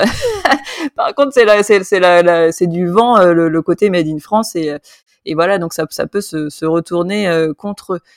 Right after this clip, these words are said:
Donc vos clients doivent être votre communauté, ils doivent être fiers de porter vos produits et d'utiliser vos services. Et comme dirait ma mère, ne fais pas à autrui ce que tu n'aimerais pas que l'on te fasse.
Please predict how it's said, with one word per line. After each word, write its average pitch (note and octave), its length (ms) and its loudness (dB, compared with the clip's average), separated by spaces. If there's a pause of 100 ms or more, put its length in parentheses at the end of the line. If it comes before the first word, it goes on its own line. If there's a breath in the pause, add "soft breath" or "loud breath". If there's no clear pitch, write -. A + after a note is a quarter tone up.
(180)
Donc F#3+ 180 -4
vos F#3 140 -2
clients B3+ 600 0
doivent F3+ 280 2
être G#3 260 -4
votre E3+ 260 -6
communauté, B3 760 -2
ils F3+ 120 -4
doivent F3+ 200 0
être E3+ 120 -4
fiers A#3 240 -4
de F#3+ 100 -4
porter F#3+ 340 -6
vos F3+ 140 0
produits G#3 500 -8 (380 soft breath)
et E3 100 -2
d'utiliser E3 720 -2
vos F#3+ 300 -2
services. G3+ 640 -2 (100)
Et F3 80 -4
comme C4 260 0
dirait F#3+ 300 2
ma E3 160 -2
mère, A#3 260 -2 (140)
ne F#3 160 -4
fais - 160 -14
pas - 260 -8
à F3+ 160 0
autrui F3 380 -2
ce - 100 -4
que F#3+ 160 -2
tu G3+ 140 -4
n'aimerais A3+ 260 4
pas F4+ 160 4
que F4 100 -2
l'on C4 160 0
te C#4+ 140 -4
fasse. B3+ 320 -6